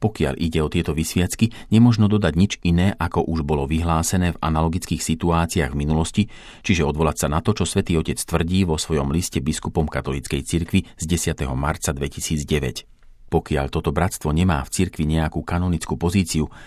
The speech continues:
jeho služobní členovia nevykonávajú legitímne svoju službu v cirkvi. Pokiaľ sa nevyjasnia otázky vzťahujúce sa na učenie cirkvi, bratstvo nemá v cirkvi žiaden kanonický status a jeho služobníci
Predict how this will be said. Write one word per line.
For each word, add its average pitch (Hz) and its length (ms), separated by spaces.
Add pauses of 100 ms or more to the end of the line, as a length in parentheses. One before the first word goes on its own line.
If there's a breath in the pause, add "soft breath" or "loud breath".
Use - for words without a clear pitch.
(160 loud breath)
jeho 117 240
služobní 117 400
členovia 104 480
nevykonávajú 82 640
legitímne 80 640
svoju 76 320
službu 78 320
v - 80
cirkvi. 80 380 (340 loud breath)
Pokiaľ 78 400
sa 73 160
nevyjasnia 82 640
otázky 85 560
vzťahujúce 85 480
sa 90 160
na 82 160
učenie 85 400
cirkvi, 82 400 (240 loud breath)
bratstvo 80 400
nemá 98 240
v - 80
cirkvi 85 320
žiaden 82 400
kanonický 87 560
status - 480
a - 320
jeho 76 160
služobníci 92 560